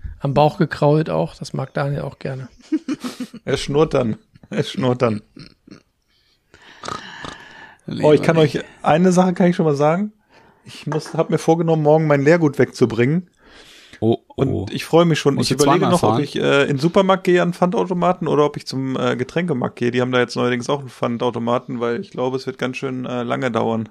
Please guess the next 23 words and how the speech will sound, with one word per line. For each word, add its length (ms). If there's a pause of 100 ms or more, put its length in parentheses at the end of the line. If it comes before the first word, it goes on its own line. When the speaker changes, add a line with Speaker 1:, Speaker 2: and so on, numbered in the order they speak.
(120)
Speaker 2:
weil 120
es 120
echt 180
viele 280
<laughs> 20
Einzelflaschen 640
sind. 400 (540)
Speaker 1:
Dann 100
nimm 180
den 280
Getränkemarkt, 760
die 40
sind, 160
glaub 180
ich, 100
ein 60
bisschen 220
gutmütiger, 600
oder? 200 (920)
Speaker 2:
Ja, 220
ich 120
weiß 180
nicht. 240